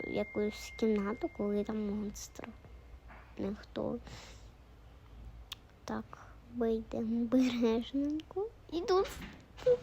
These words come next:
а. М, надіюсь, тут немає цього. М. Е, як його? Е, фіолетового.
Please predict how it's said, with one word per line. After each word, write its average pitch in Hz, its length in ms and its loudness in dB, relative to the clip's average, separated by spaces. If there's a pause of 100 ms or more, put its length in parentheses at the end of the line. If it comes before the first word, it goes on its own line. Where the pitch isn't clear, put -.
(160)
а. 494 880 0
М, 226 460 2 (1080)
надіюсь, 247 500 0 (100)
тут - 220 -8
немає 285 640 4 (1600)
цього. 269 220 0 (840)
М. 240 220 6 (2000)
Е, 233 160 10 (320)
як 220 360 4
його? 220 420 8 (300)
Е, 214 340 8 (920)
фіолетового. 233 1300 12